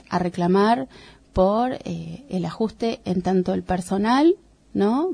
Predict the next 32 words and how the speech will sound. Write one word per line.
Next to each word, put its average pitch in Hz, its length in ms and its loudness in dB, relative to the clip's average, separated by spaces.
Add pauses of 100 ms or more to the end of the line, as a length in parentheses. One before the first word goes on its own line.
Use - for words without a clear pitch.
como 247 400 -2
en 208 140 -2
los 180 180 -6
insumos, 233 500 0 (220)
por 185 100 -8
los 175 120 -8
cuales, 226 260 0
porque 180 400 -6
no, 196 500 -4 (240)
no 208 80 0
estamos 220 320 2
recibiendo 185 460 0
libros, 262 480 -6 (720)
eh, 175 680 -6
no 190 180 -6
estamos 220 320 -4
recibiendo, 196 560 -4 (440)
eh, 175 280 -8
un 202 100 2
montón 202 280 0
de 220 80 0
materiales 196 460 -2
que 202 120 -6
en 190 60 -2
otro 190 200 -4
momento 226 500 0
no 196 100 2
hay, 180 240 -2
no - 320 -8
están 190 200 -6
las 185 120 -4
netbooks, 233 560 -4